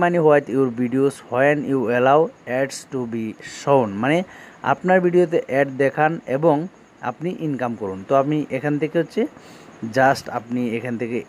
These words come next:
এই, উম, সুইচটা on করে দেবেন, বাস আপনার ইনকাম শুরু হয়ে যাবে চব্বিশ ঘন্টার ভিতরে। তো দেখেন এখানে এনেবলও দেখাচ্ছে।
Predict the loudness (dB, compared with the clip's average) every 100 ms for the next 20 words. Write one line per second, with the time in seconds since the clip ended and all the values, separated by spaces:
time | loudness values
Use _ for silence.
0 | -6 -4 -4 -6 -10 -20 -8 -4 -2 -2
1 | -4 -10 -20 -20 -20 -10 -6 0 0 0
2 | 2 2 2 0 0 0 0 2 2 0
3 | 2 2 2 -4 -10 -8 -10 -8 -12 -12
4 | -6 -8 -6 -4 0 2 4 4 2 -2
5 | -2 -2 0 0 0 0 0 0 -4 -4
6 | -2 2 4 4 2 -2 -2 2 4 6
7 | 6 6 4 -4 -8 -10